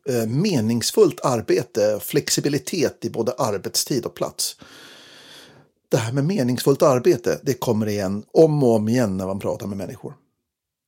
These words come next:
Och samtidigt så är det så att tre fjärdedel av intervjuade chefer säger att de saknar mandat och resurser att erbjuda sina anställda bättre villkor. Och hälften av cheferna säger att de inte ens förstår vad anställda förväntar sig idag.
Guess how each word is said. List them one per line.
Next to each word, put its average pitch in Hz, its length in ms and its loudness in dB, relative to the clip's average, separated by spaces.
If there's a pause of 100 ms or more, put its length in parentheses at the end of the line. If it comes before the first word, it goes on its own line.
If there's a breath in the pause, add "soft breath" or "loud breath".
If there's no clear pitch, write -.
(500 loud breath)
Och 151 100 -2
samtidigt 185 680 2
så 123 80 2
är 107 100 4
det 117 80 2
så 101 240 0
att - 200 -6
tre 170 400 -2
fjärdedel 123 840 4
av 110 120 0
intervjuade 104 760 0
chefer 117 680 0
säger 107 420 2
att - 180 -6
de 110 140 -2
saknar 113 720 2
mandat 117 720 0
och 107 340 -4
resurser 120 580 2
att 104 160 0
erbjuda 123 460 4
sina 117 160 2
anställda 98 640 0
bättre 101 340 -4
villkor. 95 600 0
Och - 320 -6
hälften 175 360 2
av 151 100 0
cheferna 120 360 2
säger 110 220 2
att 107 100 0
de 117 120 0
inte 101 160 -4
ens 98 160 -6
förstår 117 440 0
vad 110 180 0
anställda 98 520 -2
förväntar 110 600 0
sig - 180 -4
idag. - 300 -10